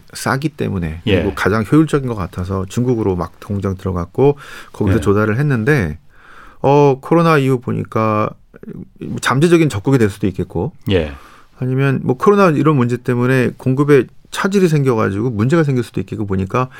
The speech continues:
Speaker 2: 예.
Speaker 1: 중국 의존도가 너무 컸다는 문제가 있었습니다.
Speaker 2: 예.
Speaker 1: 각국이 전부 다.
Speaker 2: 예.
Speaker 1: 그래서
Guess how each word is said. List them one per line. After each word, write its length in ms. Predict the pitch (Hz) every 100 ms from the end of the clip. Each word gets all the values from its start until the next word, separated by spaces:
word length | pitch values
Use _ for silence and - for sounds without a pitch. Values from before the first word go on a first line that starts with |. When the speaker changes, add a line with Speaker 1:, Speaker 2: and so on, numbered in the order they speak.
| - 110
Speaker 2:
예. 200 | 90 80
Speaker 1:
중국 240 | 156 180
의존도가 320 | 143 143 156
너무 220 | 110 120
컸다는 680 | 131 208 - 202 160 104 87
문제가 320 | 90 85 92
있었습니다. 540 | 110 82 - - - -
Speaker 2:
예. 320 | 95 80 76 73
Speaker 1:
각국이 500 | - - 123 117 95
전부 260 | 92 104
다. 200 | 80 - - -
Speaker 2:
예. 320 | 92 80 73 - - - - -
Speaker 1:
그래서 600 | - 113 107 143 170 160